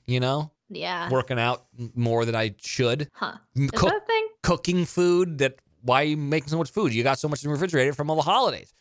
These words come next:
Speaker 1: The seventeen holidays we just s-, did. All right.
Speaker 2: Fair.
Speaker 1: Yeah. All right.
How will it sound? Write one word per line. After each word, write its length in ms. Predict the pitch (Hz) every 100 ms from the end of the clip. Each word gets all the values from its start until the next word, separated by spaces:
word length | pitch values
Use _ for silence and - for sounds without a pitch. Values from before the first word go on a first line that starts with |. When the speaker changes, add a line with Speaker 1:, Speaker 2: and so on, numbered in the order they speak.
| _
Speaker 1:
The 80 | 139
seventeen 360 | - 202 196 185
holidays 400 | 247 277 165 135
we 60 |
just 220 | 127 - -
s-, 180 | - - 139
did. 320 | 131 101 - _ _ _ _ _ _ _ _ - - _ -
All 80 |
right. 60 | 82
Speaker 2:
Fair. 220 | 156 151 _ _ -
Speaker 1:
Yeah. 200 | 82 57 _ _ -
All 80 | 117
right. 160 | 85